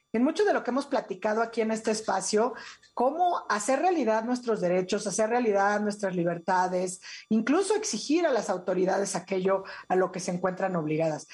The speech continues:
Entonces, desde la perspectiva del contenido, digamos, de los discursos, creo que también hay estos llamados, ¿no? Eh, muy contundente, me gustó el de, el del gobernador de Querétaro, me gustó mucho cómo habla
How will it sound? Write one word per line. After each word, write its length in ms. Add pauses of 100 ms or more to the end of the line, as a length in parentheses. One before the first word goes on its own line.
(120)
Entonces, 340
desde 220
la 100
perspectiva 420
del 200
contenido, 680
digamos, 400
de 100
los 140
discursos, 600 (420)
creo 300
que 80
también 520
hay 320 (200)
estos 360
llamados, 460
¿no? 260 (240)
Eh, 200
muy 260
contundente, 920
me 100
gustó 480
el 100
de, 300
el 80
del 120
gobernador 520
de 100
Querétaro, 480 (380)
me 160
gustó 320
mucho 400
cómo 340
habla 540